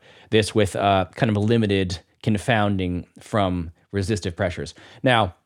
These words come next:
can, uh, the pra-, patient tolerate you giving them a breath over, like, who knows how many seconds? Um, I don't know, maybe.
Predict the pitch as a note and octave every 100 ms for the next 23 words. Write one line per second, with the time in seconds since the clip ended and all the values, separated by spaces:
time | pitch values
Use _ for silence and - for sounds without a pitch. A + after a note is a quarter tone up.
0 | _ _ _ _ _ _ _ _ _ _
1 | _ _ - F3 D3 B2+ A#2+ A2+ A#2+ -
2 | - D#3+ - - E3 - - - C3+ C3+
3 | A2 A2 A#2+ G#2+ G#2 G2 F#2+ - G#2+ G2+
4 | G#2 G2 F2+ G2+ F#2 F2+ - - _ -
5 | - D#3 C3 A#2 A2 G2+ - A#2 B2+ A#2+
6 | - - _ _ - G2+ F#2 - _ _
7 | _ - F2 D#2+ D#2+ D#2 D2+